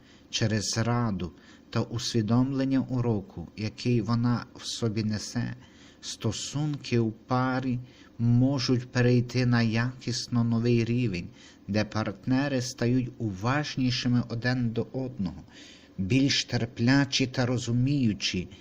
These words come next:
З'являється мотив не просто уникати сімейних труднощів,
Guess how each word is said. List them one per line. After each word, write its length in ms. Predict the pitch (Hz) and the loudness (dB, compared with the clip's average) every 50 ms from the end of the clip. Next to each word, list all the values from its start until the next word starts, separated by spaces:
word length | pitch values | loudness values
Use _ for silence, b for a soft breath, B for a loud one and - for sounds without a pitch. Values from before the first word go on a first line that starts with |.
| B B B B B B B B B - - - | B B B B B B B B B -18 -12 -10
З'являється 1000 | 95 87 87 92 110 120 117 117 117 120 123 123 120 123 120 123 - - 120 | -8 -6 -2 0 2 2 4 4 4 4 4 6 4 4 2 0 0 0 2
мотив 500 | 117 117 117 107 - - 131 131 123 120 | 2 2 0 -2 -2 -2 -2 0 0 2
не 180 | 113 110 110 107 | 2 2 2 0
просто 760 | 107 - - - 127 139 151 - - - - - 156 131 127 - | -2 -4 -6 -4 -4 -4 -4 -6 -8 -10 -6 -4 -4 -4 -4 -4
уникати 720 | 113 131 135 131 131 127 - - 120 120 113 - - 120 | -4 -2 -2 -2 -2 -2 -2 -2 0 0 0 0 -2 -4
сімейних 640 | - - - - 117 107 104 104 98 107 117 110 - | -4 -2 -2 0 0 0 0 0 2 2 2 0 0
труднощів, 840 | - - - 101 101 101 98 - 92 87 82 - - - - - 80 | -4 -6 -6 -4 -4 -4 -4 -4 -4 -4 -4 -6 -8 -12 -12 -14 -14